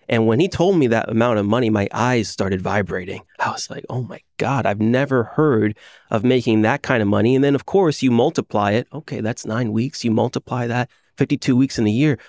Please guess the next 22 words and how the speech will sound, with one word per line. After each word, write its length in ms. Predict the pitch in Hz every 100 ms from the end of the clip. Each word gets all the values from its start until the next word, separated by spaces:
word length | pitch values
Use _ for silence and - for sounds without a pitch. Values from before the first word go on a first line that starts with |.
| -
"Oh 120 | 202 247
my 160 | -
God, 380 | - - 196 160
I'll 140 | 117 -
be 160 | 113
rich." 500 | 104 170 214 - - - _ _ -
But, 320 | 185 160 - 135
of 140 | -
course, 500 | 170 143 123 - - _ -
that 240 | 135 143
money's 280 | 143 131 113
not 180 | 113 110
all 140 | 110
yours, 440 | 107 113 - - -
<laughs> 120 | 147
as 120 | 127
my 100 | 147
manager 400 | 117 135 113 101
quickly 340 | - 110 - 104
explained 420 | - 117 113 113
to 60 | -
me. 180 | -